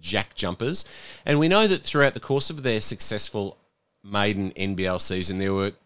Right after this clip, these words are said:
comparisons being drawn constantly with regard to, okay, well, now it's time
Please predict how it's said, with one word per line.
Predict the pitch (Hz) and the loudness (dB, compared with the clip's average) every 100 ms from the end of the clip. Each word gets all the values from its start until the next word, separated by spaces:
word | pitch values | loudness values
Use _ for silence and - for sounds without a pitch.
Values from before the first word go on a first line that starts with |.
| _ | _
comparisons | - 117 139 147 127 104 | -14 -2 0 2 0 -2
being | 104 95 90 | -2 -4 -4
drawn | 98 92 | -4 -4
constantly | - 101 - 110 71 76 - _ _ _ _ _ _ - | -4 -6 -4 -8 -8 -10 -10 _ _ _ _ _ _ -12
with | 104 - | -10 -6
regard | 92 95 92 87 | -2 0 0 0
to, | - 92 87 87 - _ _ - | -2 -2 -2 -4 -10 _ _ -10
okay, | 104 95 92 | 0 2 2
well, | 98 98 | 0 -2
now | 95 92 | -2 0
it's | - | -2
time | - 92 87 85 | -2 -2 -2 -4